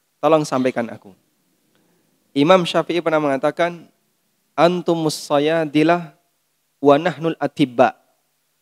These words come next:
Antumus sayadilah wa nahnul atibba." Kalian itu seperti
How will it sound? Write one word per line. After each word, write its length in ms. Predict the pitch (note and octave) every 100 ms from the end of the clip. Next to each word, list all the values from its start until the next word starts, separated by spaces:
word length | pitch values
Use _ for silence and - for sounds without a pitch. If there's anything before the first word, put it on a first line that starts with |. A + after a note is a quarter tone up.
| _ _ _
Antumus 560 | E3+ F3+ E3+ D#3+ D3+ -
sayadilah 880 | - D3 E3 D#3 C#3 C#3+ E3+ F#3+ _ _ _ _ _
wa 160 | C#3
nahnul 400 | C#3+ F3+ D#3 E3
atibba." 560 | D3 - C#3 A2 A2+ G2 _ _ _
Kalian 320 | C#3 D3+ D3+
itu 300 | C3+ F3+ F3+
seperti 720 | D#3+ - C#3+ - C3+ A#2